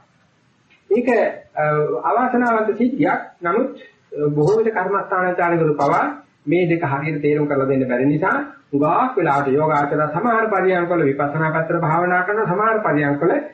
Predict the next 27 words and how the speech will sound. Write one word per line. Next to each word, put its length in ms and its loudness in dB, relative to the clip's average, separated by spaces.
සමත 280 -2
පැත්තට 320 -2
භාවනා 360 0
කරනවා, 300 0
සමහර 400 0
පරියන්කවල 540 0
මුල් 240 2
හරේ-, 400 0
මුල් 220 0
හරිය 280 0
විපස්සනාට 560 -2
බරයි, 280 0
පසු 280 -2
හරිය 260 0
සමතට 420 -4
බරයි. 260 -6
එක 180 -4
තත්පරයක් 580 0
විපස්සනා 480 -2
කරනවා, 260 -2
එක 100 -2
තත්පරයක් 440 -2
සමත 260 -2
කරනවා 320 0
ආදී 180 0
වශයෙන් 260 -2
වෙච්චාම 440 0